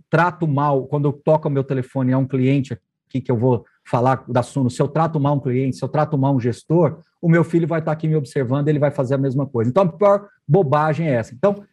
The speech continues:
ninguém ensinou português pro, pro menino de dois anos, ninguém ensinou inglês pro menininho de um, dois anos.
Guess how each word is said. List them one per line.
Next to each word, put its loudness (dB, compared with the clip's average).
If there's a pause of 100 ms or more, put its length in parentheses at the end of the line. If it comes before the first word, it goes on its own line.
(120)
ninguém 2
ensinou 0
português -2
pro, -2
pro -4
menino 4
de -2
dois 0
anos, -6
ninguém 2
ensinou -2
inglês 4
pro -6
menininho 4
de -2
um, -4
dois -2
anos. -10